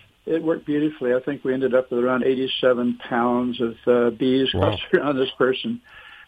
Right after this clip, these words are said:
Speaker 1: The second one was, uh, trickier. I trained bees to come to, uh, food reward near where I was seated.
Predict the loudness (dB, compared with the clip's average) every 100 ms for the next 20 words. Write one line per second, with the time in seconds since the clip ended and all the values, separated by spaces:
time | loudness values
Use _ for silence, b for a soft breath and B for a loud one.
0 | _ -2 2 2 2 0 -4 -2 -2 -2
1 | -4 -10 b b b _ 0 2 2 -2
2 | -2 0 2 0 -2 -8 -4 -2 2 2
3 | 2 2 0 0 0 2 2 2 2 -2
4 | -6 -4 -4 -2 -2 -2 -4 0 2 4
5 | 2 2 2 0 0 2 0 2 2 0
6 | -4 B B B B -4 2 4 4 2
7 | -4 -6 -6 -8 -10 -14 -16 -10 -6 -6
8 | -6